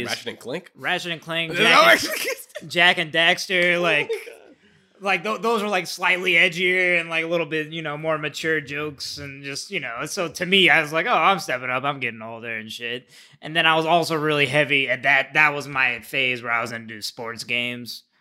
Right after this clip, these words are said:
Speaker 1: So I played a lot of Madden, N C double A. So to
Speaker 2: Yeah.
Speaker 1: me, I didn't, I started to not care that I did, wasn't allowed to play shooting games 'cause I was having so much fun with,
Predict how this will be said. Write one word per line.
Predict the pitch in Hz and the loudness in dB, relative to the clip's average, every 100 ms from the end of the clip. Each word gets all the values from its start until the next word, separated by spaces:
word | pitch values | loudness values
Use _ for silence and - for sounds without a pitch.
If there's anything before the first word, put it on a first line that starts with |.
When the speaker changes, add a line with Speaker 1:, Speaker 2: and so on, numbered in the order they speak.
| _ _ | _ _
Speaker 1:
So | - | -4
I | 123 | -2
played | 123 139 131 | 2 4 4
a | |
lot | 131 127 | 4 2
of | 120 | 2
Madden, | 127 127 127 123 | 2 4 2 -2
N | 127 | -8
C | 123 127 | -8 -8
double | 120 127 120 117 | -4 -4 -4 -6
A. | 117 117 113 113 113 _ _ _ _ | -4 -4 -6 -8 -12 _ _ _ _
So | - 175 | -2 0
to | - 185 | 2 4
Speaker 2:
Yeah. | |
Speaker 1:
me, | 202 208 190 | 6 6 6
I | 160 | 4
didn't, | 190 175 143 - | 2 0 -6 -4
I | - | -2
started | 147 - 180 180 160 | 0 0 2 2 2
to | 143 | -2
not | 139 127 107 | 0 -2 -4
care | - 131 139 147 | -8 -2 0 0
that | 147 | 0
I | 147 | 0
did, | 151 160 | -2 -2
wasn't | 156 156 156 | -2 -2 0
allowed | 160 | 0
to | 156 | -2
play | 147 165 | -4 -4
shooting | 151 180 180 | -2 -2 -2
games | 180 180 175 156 | 2 4 2 2
'cause | 160 | 2
I | 147 | 4
was | 139 | 4
having | 135 135 123 | 4 4 2
so | 110 135 | -4 -2
much | 127 113 | -2 -4
fun | - 120 117 | -4 -4 -4
with, | 120 110 104 - - | -4 -6 -8 -12 -18